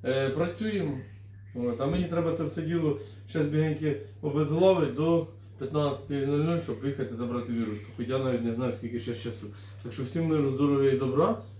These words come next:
працюйте, е, підтримуйте один одного і в першу чергу не забувайте підтримувати наших хлопців і дівчат.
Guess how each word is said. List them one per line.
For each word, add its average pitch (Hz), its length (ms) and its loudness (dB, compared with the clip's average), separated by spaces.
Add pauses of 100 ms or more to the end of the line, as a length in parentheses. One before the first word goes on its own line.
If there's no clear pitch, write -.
(120)
працюйте, 131 720 -2 (480)
е, 120 200 4
підтримуйте 143 680 0
один 131 300 4
одного 139 520 2 (100)
і 117 60 0
в 113 100 -2
першу 120 280 -4
чергу 147 320 4
не 110 120 0
забувайте 110 460 -2
підтримувати 110 640 -4
наших 107 280 -8
хлопців 107 420 -6
і 107 40 -10
дівчат. 104 280 -8